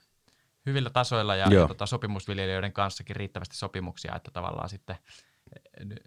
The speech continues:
Speaker 1: ei, ei, ei, niinku, samalla tavalla viljelijät voikaan tuoda sinne
Speaker 2: Joo.
Speaker 1: viljansa,
Speaker 2: Joo.
Speaker 1: viljansa, vaikka haluaisi, jos
Speaker 2: Joo,
Speaker 1: ei ole,
Speaker 2: no,
Speaker 1: niinku,
Speaker 2: tää ainakin sopii,
Speaker 1: sopimus.
Speaker 2: sopii yhteen kyllä sen,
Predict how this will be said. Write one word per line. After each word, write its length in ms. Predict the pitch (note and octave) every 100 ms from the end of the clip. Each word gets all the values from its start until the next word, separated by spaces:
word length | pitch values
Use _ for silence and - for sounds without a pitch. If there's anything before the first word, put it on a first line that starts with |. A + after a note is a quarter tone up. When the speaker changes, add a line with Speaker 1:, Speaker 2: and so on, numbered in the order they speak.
| -
Speaker 1:
ei, 280 | G#2+ G#2 -
ei, 240 | A2+ A2+ -
ei, 140 | A#2+
niinku, 200 | A2+ -
samalla 220 | B2+ A2+
tavalla 280 | A2 A2 G#2+ G#2+
viljelijät 380 | A#2 G#2 G#2 -
voikaan 300 | G#2+ - -
tuoda 220 | G#2+ G2
sinne 260 | - G#2 A#2
Speaker 2:
Joo. 180 | B2 -
Speaker 1:
viljansa, 420 | G#2 F#2+ F#2 F#2+ - - -
Speaker 2:
Joo. 140 | G2
Speaker 1:
viljansa, 220 | G2 G2
vaikka 220 | F#2+ -
haluaisi, 460 | G2+ G2+ F2+ E2+ -
jos 80 | F#2
Speaker 2:
Joo, 100 | G2+
Speaker 1:
ei 40 |
ole, 60 | F2
Speaker 2:
no, 60 | E2+
Speaker 1:
niinku, 120 | F2+
Speaker 2:
tää 140 | E2+
ainakin 260 | D#2+ E2+ -
sopii, 180 | - -
Speaker 1:
sopimus. 320 | - F#2 F#2+
Speaker 2:
sopii 320 | F#2 - E2+
yhteen 340 | E2+ - D#2+
kyllä 180 | - -
sen, 160 | -